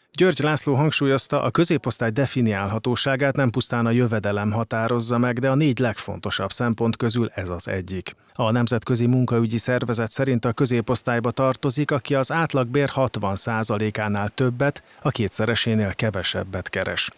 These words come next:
Az Európai Unió Statisztikai Hivatala szerint emellett az is fontos, hogy rendelkezünk-e autóval, rendszeresen tudjuk-e törleszteni a hiteleinket, megengedhetünk-e magunknak egy hét nyaralást, és képesek vagyunk-e finanszírozni a váratlan kiadásainkat.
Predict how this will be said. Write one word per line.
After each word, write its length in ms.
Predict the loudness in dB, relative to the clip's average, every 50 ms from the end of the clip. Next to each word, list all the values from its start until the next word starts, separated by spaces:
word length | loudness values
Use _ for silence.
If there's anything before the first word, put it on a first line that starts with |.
| -20 _ _ -8
Az 240 | -2 0 0 0 0
Európai 580 | 0 0 0 0 0 0 -2 -2 -2 0 0 2
Unió 340 | 2 4 4 4 2 2 0
Statisztikai 680 | 0 0 0 0 0 -2 -2 -2 -2 0 0 2 2 2
Hivatala 500 | 2 2 2 2 0 0 0 0 0 0
szerint 360 | 0 0 0 2 2 0 0
emellett 420 | 0 0 2 2 2 0 0 0
az 140 | 0 0 0
is 160 | 0 -2 -4
fontos, 380 | -2 0 0 0 0 0 -2 0
hogy 180 | 0 0 2
rendelkezünk-e 800 | 2 2 2 2 0 0 0 0 -2 -2 0 -2 -2 -2 -2 -2
autóval, 640 | 2 2 2 2 2 0 0 0 2 2 2 2 0 -2 -8 -12 -6
rendszeresen 580 | -2 -2 -2 -2 -2 -2 -2 -2 -2 -2 -2
tudjuk-e 380 | 0 -2 -2 0 -2 0 0 -2
törleszteni 600 | 0 2 0 2 0 0 -4 -2 -2 0 0 0
a 80 | 0 0
hiteleinket, 840 | 0 -2 0 0 0 0 2 2 2 0 0 0 -2 -4 -4 -8 -18 -20 -8 -2
megengedhetünk-e 880 | 0 0 2 2 0 0 0 0 -2 -2 -4 -4 -2 0 -2 0 0 0
magunknak 560 | 0 0 0 -2 -4 -6 -6 -8 -10 -6 -4
egy 180 | -4 -4 -4 -2
hét 200 | -4 -4 -2 0
nyaralást, 600 | 0 2 2 4 2 2 2 0 -2 -2 -2 -2
és 160 | -2 -2 -2
képesek 480 | 0 0 -2 -2 0 -2 -2 -2 -4 -2
vagyunk-e 420 | -2 0 2 2 2 2 2 0
finanszírozni 760 | 0 2 2 2 4 2 2 0 0 2 2 2 2 2 2 2
a 80 | 2 2
váratlan 600 | 0 0 -2 -2 -4 -6 -6 -2 -2 -2 -2 -2
kiadásainkat. 1080 | -2 -2 -2 -2 -2 -4 -4 -2 -2 -2 -2 -2 -2 -2 -4 -4 -4 -6 -8 -8 -12